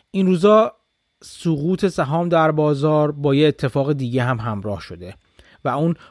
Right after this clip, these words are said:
پایین اومدن قیمت نفت به دلیل کشمکش نفتی میان روسیه و عربستانه. اگه دقت کنید می‌بینید که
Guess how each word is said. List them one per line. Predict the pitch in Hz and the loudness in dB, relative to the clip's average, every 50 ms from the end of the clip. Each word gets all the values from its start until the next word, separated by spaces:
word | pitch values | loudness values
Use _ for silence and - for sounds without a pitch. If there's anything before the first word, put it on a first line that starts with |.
| _ _ | _ _
پایین | - - 151 147 151 151 | -4 0 0 2 2 2
اومدن | 151 147 139 135 151 165 180 185 | 2 2 4 4 4 2 2 0
قیمت | 170 - 156 135 127 131 139 - - | 0 0 0 0 0 0 -2 0 -2
نفت | 147 135 131 131 139 156 - - _ | -2 -2 0 0 0 -2 -2 -4 _
به | - 139 | -4 -2
دلیل | 127 131 123 127 139 151 - | 0 0 0 0 0 0 -2
کشمکش | - - 135 117 - 139 120 - - 151 - - | 0 -2 -4 -4 -4 -6 -4 -2 -2 -4 -2 -4
نفتی | 110 107 113 110 110 - - 165 170 180 180 - | -4 -4 -6 -6 -8 -8 -6 -4 -2 -2 -2 -2
میان | 151 143 139 135 131 | -2 0 0 2 0
روسیه | 123 113 110 123 110 - - - 156 165 | 0 -2 -4 -4 -6 -6 0 2 2 4
و | 175 190 | 4 2
عربستانه. | 151 120 110 107 101 95 - - 113 95 82 80 - - _ _ _ - - - - - - _ _ - | 2 0 0 -2 -4 -6 -8 -10 -12 -12 -12 -14 -18 -20 _ _ _ -20 -20 -20 -20 -20 -20 _ _ 0
اگه | 147 160 165 | 2 4 4
دقت | 170 165 165 170 170 - | 4 6 4 2 2 2
کنید | - 185 208 220 | 2 0 0 2
می‌بینید | 214 220 202 147 131 117 107 - | 2 2 2 2 0 0 -2 -4
که | - 110 101 | -6 -6 -8